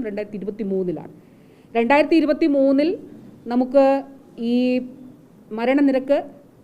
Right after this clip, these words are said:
തൊണ്ണൂറ് ശതമാനത്തിൽ നിന്ന് കുറച്ച് മുപ്പത്തിമൂന്ന് ശതമാനമായിട്ട് അത് കുറയ്ക്കാനായിട്ട് കഴിഞ്ഞു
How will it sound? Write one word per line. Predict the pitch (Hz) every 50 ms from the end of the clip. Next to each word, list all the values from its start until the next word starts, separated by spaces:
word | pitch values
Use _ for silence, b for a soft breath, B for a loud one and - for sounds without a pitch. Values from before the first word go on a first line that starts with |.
| -
തൊണ്ണൂറ് | 214 220 240 262 294 320 302
ശതമാനത്തിൽ | 294 262 285 277 277 277 269 269 - 285 285 285
നിന്ന് | 285 294 294 277
കുറച്ച് | 254 240 254 254 254 - 294 339 - - - - - - 226
മുപ്പത്തിമൂന്ന് | 214 - 285 285 285 - 330 302 330 330 320 339 330 -
ശതമാനമായിട്ട് | 277 269 269 269 277 269 269 262 269 262 262 254 262 - 320 - - - - - - - 214
അത് | 220 214 247 233 -
കുറയ്ക്കാനായിട്ട് | 226 254 254 254 254 330 311 302 302 294 285 285 247
കഴിഞ്ഞു | 226 202 196 196 185